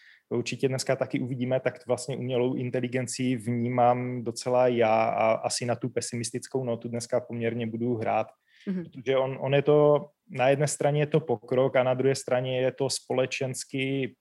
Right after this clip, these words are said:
Speaker 1: přínos a současně i problém.
Speaker 2: Když jsem hledala výslovnou definici umělé inteligence, tak jsem narazila na spoustu různých formulací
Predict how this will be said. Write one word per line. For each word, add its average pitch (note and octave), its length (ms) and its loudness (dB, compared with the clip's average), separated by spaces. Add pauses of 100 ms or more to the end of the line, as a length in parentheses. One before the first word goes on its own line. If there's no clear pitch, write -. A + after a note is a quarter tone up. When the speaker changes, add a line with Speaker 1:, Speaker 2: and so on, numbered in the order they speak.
(140)
Speaker 1:
přínos D#3+ 580 -2
a C3 80 -2
současně B2+ 560 -4
i A#2 260 -6
problém. G2 560 -8 (1800)
Speaker 2:
Když D#3+ 180 -6
jsem B3+ 300 4
hledala F#3+ 680 2
výslovnou G3+ 680 -2
definici F#3+ 680 -2
umělé D#3 380 0
inteligence, D3 680 -4 (140)
tak - 180 -10
jsem A3 200 2
narazila G#3 520 2
na G#3+ 420 0
spoustu G3+ 840 -2
různých F#3+ 400 0
formulací E3 840 -2